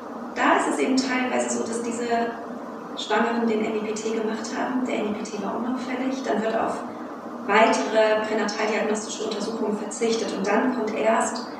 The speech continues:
bei der Ultraschalluntersuchung zwischen der zwanzigsten und vierundzwanzigsten Woche raus, dass zum Beispiel ein Encephalus ist, also der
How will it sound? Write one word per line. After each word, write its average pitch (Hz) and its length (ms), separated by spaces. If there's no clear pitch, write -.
bei 202 80
der 202 180
Ultraschalluntersuchung 208 1080
zwischen - 320
der 196 100
zwanzigsten 220 600
und 202 100
vierundzwanzigsten 226 720
Woche - 280
raus, 175 380
dass 214 280
zum 202 140
Beispiel 196 260
ein 202 320
Encephalus 226 540
ist, - 260
also - 160
der 170 300